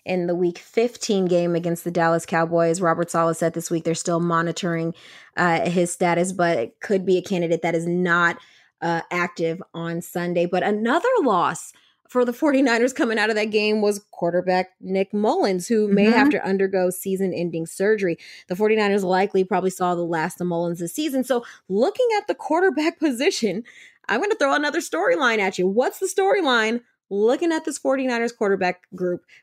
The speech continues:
Speaker 1: where you have C J Beathard and then you have a guy that might be a little familiar with the Arizona Cardinals?
Speaker 2: Yeah, so Josh Rosen, <laughs> I thought this was, like, kinda cool yesterday, and it didn't seem to be made as big a deal of, but
Speaker 1: <laughs>
Speaker 2: I, I,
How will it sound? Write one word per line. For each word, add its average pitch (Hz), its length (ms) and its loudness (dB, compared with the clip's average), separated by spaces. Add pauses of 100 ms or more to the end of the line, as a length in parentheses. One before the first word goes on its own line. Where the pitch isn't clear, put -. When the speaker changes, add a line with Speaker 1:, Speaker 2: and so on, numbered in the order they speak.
Speaker 1:
where 190 140 0
you 214 160 -2
have 240 260 0
C 285 280 -2
J 320 200 0
Beathard 285 400 0
and 240 100 2
then 311 120 0
you 440 140 0
have 359 120 0
a 320 80 0
guy 330 300 -4
that 254 120 -2
might 233 220 -4
be 240 100 -2
a 233 80 -2
little 226 220 -6
familiar 254 760 -10
with 330 140 -10
the - 100 -6
Arizona 320 360 -10
Cardinals? 339 480 -10 (260)
Speaker 2:
Yeah, 392 80 2
so - 380 0 (260)
Josh 320 380 0
Rosen, 262 360 2
<laughs> - 20 -8
I 233 80 2
thought 539 280 0
this 320 160 -4
was, 240 160 -10
like, 208 260 -2
kinda 254 260 -2
cool 262 220 -2
yesterday, 294 420 -2
and 214 180 -6
it 240 100 -10
didn't 415 240 -12
seem 285 160 -6
to 269 80 -14
be 247 80 -8
made 214 220 -6
as 202 260 0
big 226 160 -4
a 247 60 -6
deal 254 180 -4
of, 240 240 -2
but 180 400 -2
Speaker 1:
<laughs> - 60 -20
Speaker 2:
I, 262 180 2 (240)
I, 233 140 -2